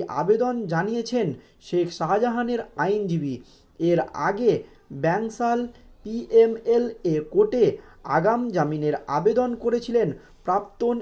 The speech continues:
এই তৃণমূল নেতা। তার আবেদন খারিজ করে দেয় আদালত। এখন তিনি হাইকোর্টের দ্বারস্থ হয়েছেন। তার সেই নির্দেশকে চ্যালেঞ্জ করে হাইকোর্টের প্রধান বিচারপতির ডিভিশন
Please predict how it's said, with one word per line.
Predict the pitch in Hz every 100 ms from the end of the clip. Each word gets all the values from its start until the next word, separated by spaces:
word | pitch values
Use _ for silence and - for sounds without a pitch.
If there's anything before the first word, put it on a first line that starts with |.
| -
এই | 175 160
তৃণমূল | 156 185 226 226 214 185
নেতা। | 160 151 139 117 - - -
তার | 147 151 143
আবেদন | - 156 226 247 226 123 - _ _
খারিজ | - 151 214 233
করে | - 233 233
দেয় | 233 160 123 - -
আদালত। | 151 170 151 135 - _ _ - 156
এখন | 165 240 240
তিনি | 240 240 185 120 -
হাইকোর্টের | - 170 214 247 247 247 214 127 - 139
দ্বারস্থ | 151 156 220 220 -
হয়েছেন। | 202 180 165 - 143 123 - _ -
তার | 147 143
সেই | 143 170 165
নির্দেশকে | 147 160 175 220 240 - 240 233
চ্যালেঞ্জ | - 156 185 214 -
করে | 247 233 156 - - _
হাইকোর্টের | - 139 190 196 240 233 240 226
প্রধান | - 160 156 220 226
বিচারপতির | 165 165 214 226 240 240 220 139 - _ -
ডিভিশন | 147 175 220 233 247